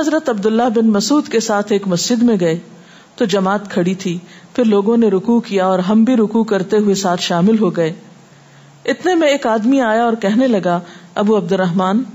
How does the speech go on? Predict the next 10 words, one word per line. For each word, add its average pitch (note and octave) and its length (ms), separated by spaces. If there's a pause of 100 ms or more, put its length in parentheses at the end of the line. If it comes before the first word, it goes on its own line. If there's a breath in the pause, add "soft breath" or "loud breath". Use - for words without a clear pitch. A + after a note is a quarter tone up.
(300)
یہ G3 180
عبداللہ F#3+ 300
بن F#3 180
مسعود F3+ 360
کی G3 100
کنیت G#3+ 440
ہے، D#3+ 140 (440 loud breath)
"آپ C4+ 280
کو C#4 100
سلام۔" E3 400